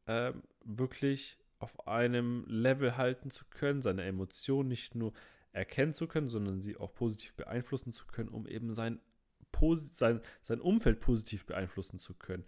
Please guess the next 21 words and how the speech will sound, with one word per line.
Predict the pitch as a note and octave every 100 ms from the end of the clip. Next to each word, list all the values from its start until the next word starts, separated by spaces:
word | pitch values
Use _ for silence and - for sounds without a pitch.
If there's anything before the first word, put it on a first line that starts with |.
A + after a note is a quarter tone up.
| - - -
Denn | B2+
du | C3
kannst | C3 C#3 E3+ D#3 -
deine | A2+ G2
Emotionen | A#2+ A#2+ A2 - E3 D#3+ A#2+ C3
steuern, | - C3+ B2+ B2+ A2
deine | G2+ G2+ F#2+
Handlungen. | A2 A#2 G#2 F#2+ F2+
Deine | F2+ F2+ F2+ -
Handlungen | B2+ C3+ C3+ B2+ B2
steuern | - G#2+ G#2+ G2+ G2+ - - -
die | -
Auswirkungen | - B2 C#3 - B2+ A#2+ - A#2+ A#2 A2
beziehungsweise | G#2 - G#2+ G2 F#2+
das | F2+ F2+
Ergebnis. | G2 F2+ G2+ G#2+ A2 -
Und | F2+
das | E2+ -
Ergebnis | - - B2+ C3 A#2+ - - - - - _ _
ist | - - A2
ja, | F#2